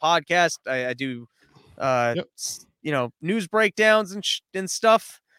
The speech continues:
Speaker 2: Yep.
Speaker 1: Uh, and I think that's all I got to plug.
Speaker 2: All right,
Speaker 1: Reno,
Speaker 2: man.
Speaker 1: come
Speaker 2: I'll,
Speaker 1: party.
Speaker 2: yeah, I'll put the links on the show notes page, decentralizedrevolution dot com slash seven seven.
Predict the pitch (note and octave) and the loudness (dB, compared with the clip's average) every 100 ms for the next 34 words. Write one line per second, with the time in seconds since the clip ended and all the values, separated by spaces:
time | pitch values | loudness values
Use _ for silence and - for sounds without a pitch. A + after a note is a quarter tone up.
0 | - F3 - E3 E3+ E3+ E3+ E3+ E3+ - | -6 -4 0 2 4 4 4 4 2 -2
1 | D3+ E3 D#3+ D#3 - B3 F#3 - A#2+ A#2 | -8 -6 -4 -6 -4 -4 -4 -2 -4 -2
2 | A#2 - A#2+ B2 D#3 _ _ _ - F3 | -6 -8 -6 -4 -4 _ _ _ -2 2
3 | C4+ E3 D3+ F3 G3 A3 A3+ B2+ - _ | 4 4 2 0 2 2 2 0 -10 _
4 | _ F#3+ E3 E3 F3 G3+ F#3+ E3+ E3+ - | _ 0 2 2 4 2 2 -2 -4 -4
5 | E3+ D#3+ D3+ D3 D3+ D3+ - F3 D3+ C#3+ | -6 -6 -4 -6 -8 -8 -8 -6 -6 -8
6 | - D#3+ C#3+ C3 D3+ C3+ D#3+ - D#3 C3+ | -8 -8 -8 -10 -12 -10 -10 -10 -8 -8
7 | - C#3+ C#3 C#3+ C#3+ C#3 C3 D#3 C#3+ C3+ | -8 -8 -4 -2 -2 -2 -6 -6 -4 -4
8 | - D3+ C3+ - D#3 C3+ C3 A#2 - C#3+ | -4 -6 -6 -6 -6 -6 -6 -6 -2 -2
9 | C3+ C#3 | 0 -4